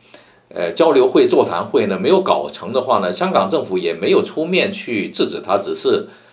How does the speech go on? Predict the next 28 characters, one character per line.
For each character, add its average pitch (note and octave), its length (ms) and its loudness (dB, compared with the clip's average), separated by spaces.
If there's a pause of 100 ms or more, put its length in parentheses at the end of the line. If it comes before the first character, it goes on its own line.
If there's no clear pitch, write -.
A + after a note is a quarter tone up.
(220)
场 F2+ 380 -4
地 E3+ 160 0
的 G#2 100 -2
出 C3 240 -2
租， B2 380 -2
出 D3+ 200 0
租 D3 200 0
机 C#3+ 180 -2
构 E3 280 4
呢， - 80 -6
就 F2+ 140 -6
是 B1 600 -8
可 - 120 -10
能 G2+ 560 -8
就 A2 120 0 (140)
没 F#2+ 160 -2
有 - 120 4
借 - 160 2
出 G2+ 140 -2
场 - 280 -6
地 A2 120 -4
了， D#2+ 100 -4
可 D2+ 120 -12
能 G2 100 -6
也 E2+ 160 -6
怕 G#2 280 -4
这 - 120 -10
个， - 320 -14